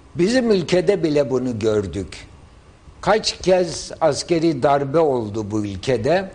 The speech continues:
ama hiçbiri ülkesini ve milletini bombalamadı. Ama dinci, e, hareket bunları da yaptı.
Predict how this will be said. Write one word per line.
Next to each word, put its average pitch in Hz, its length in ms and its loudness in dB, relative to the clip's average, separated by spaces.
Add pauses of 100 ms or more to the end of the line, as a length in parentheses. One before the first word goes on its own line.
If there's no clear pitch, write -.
(360)
ama 156 300 0
hiçbiri 170 720 2 (1000)
ülkesini 175 840 0
ve 165 220 2
milletini 147 920 0
bombalamadı. 110 960 -2 (640)
Ama 139 300 0 (240)
dinci, 160 840 0
e, 127 280 2 (440)
hareket 175 760 2 (100)
bunları 143 500 0
da 113 100 2
yaptı. 104 520 -2